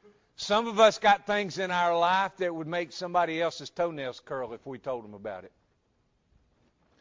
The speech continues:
Why did God allow that to come into our lives? Same reason he allowed that to come into Jonah's life. So that we would have a sense of what that was like, because God's gonna send somebody across our path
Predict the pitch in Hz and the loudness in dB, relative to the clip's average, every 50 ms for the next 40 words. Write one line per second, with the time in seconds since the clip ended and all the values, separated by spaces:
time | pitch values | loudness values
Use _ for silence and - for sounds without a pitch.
0 | _ _ _ _ _ - 170 196 208 185 156 143 131 170 170 165 156 139 139 143 | _ _ _ _ _ 4 6 6 6 4 2 -2 2 2 4 4 2 0 -2 0
1 | 160 156 147 143 131 143 135 - - - 160 143 139 139 135 131 123 131 127 123 | 0 0 0 0 -2 -4 -6 -6 -10 -8 -6 -6 -6 -6 -10 -8 -6 -6 -4 -4
2 | 123 117 117 117 117 120 123 135 151 151 _ - - _ _ _ _ _ _ _ | -4 -6 -8 -8 -8 -10 -10 -12 -16 -20 _ -20 -20 _ _ _ _ _ _ _
3 | _ _ _ _ _ _ _ _ _ _ _ _ _ _ _ _ _ _ _ - | _ _ _ _ _ _ _ _ _ _ _ _ _ _ _ _ _ _ _ -18
4 | - - 151 151 147 143 147 143 135 113 120 135 135 135 131 135 131 131 127 123 | -12 -10 -10 -10 -8 -8 -8 -8 -8 -10 -10 -10 -8 -6 -4 -4 -4 -6 -6 -8
5 | 127 - _ - - 135 127 127 123 117 104 98 92 110 131 151 156 120 95 82 | -10 -10 _ -14 -14 -14 -12 -12 -14 -16 -16 -16 -14 -12 -12 -12 -14 -16 -18 -18
6 | 101 95 85 76 - _ _ _ _ _ _ _ _ _ _ _ _ _ _ _ | -18 -18 -18 -20 -20 _ _ _ _ _ _ _ _ _ _ _ _ _ _ _
7 | _ _ _ _ _ _ _ _ _ _ _ _ _ _ _ _ - - - 156 | _ _ _ _ _ _ _ _ _ _ _ _ _ _ _ _ -16 -10 -10 -8
8 | 143 131 139 131 143 165 175 170 151 151 143 143 151 147 135 117 117 - - - | -8 -8 -10 -8 -6 -6 -6 -6 -8 -8 -8 -6 -4 -6 -6 -6 -10 -14 -14 -12
9 | - 175 170 147 117 - - - 131 113 - - 151 135 _ - 156 143 - 117 | -10 -10 -10 -10 -10 -14 -16 -16 -16 -14 -8 -8 -8 -8 _ -6 -8 -8 -8 -10
10 | 110 98 107 107 110 131 135 127 104 90 - _ 120 113 110 - 127 117 110 95 | -16 -16 -14 -10 -8 -6 -6 -6 -8 -12 -16 _ -14 -12 -10 -8 -8 -8 -8 -10
11 | 101 104 120 131 143 151 147 123 101 - 139 123 - - - 170 170 147 - 147 | -12 -8 -4 -2 -2 -2 -4 -6 -8 -14 -14 -14 -14 -14 -14 -14 -14 -14 -14 -12
12 | 135 127 127 123 120 107 - 143 131 127 - - 120 113 107 _ - 135 139 123 | -10 -8 -8 -8 -8 -10 -8 -8 -8 -8 -8 -10 -10 -12 -12 _ -12 -10 -10 -10
13 | 90 | -12